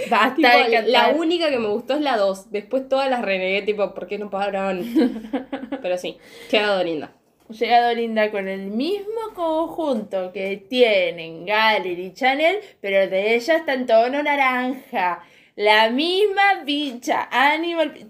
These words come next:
Speaker 1: Obviamente que todo esto es completamente casualidad, o sea,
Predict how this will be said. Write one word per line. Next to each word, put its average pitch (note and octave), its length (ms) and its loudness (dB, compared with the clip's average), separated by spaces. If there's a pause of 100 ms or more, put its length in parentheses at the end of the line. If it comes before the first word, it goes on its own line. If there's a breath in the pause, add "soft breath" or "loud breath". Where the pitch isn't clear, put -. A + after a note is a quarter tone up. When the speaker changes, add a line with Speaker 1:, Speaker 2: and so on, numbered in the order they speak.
Speaker 1:
Obviamente G4+ 600 2
que G4+ 120 -2
todo C#4+ 180 2
esto - 200 -2
es G4+ 60 -4
completamente D#4 880 0
casualidad, G#3+ 1080 2
o A3 60 -2
sea, G3+ 480 0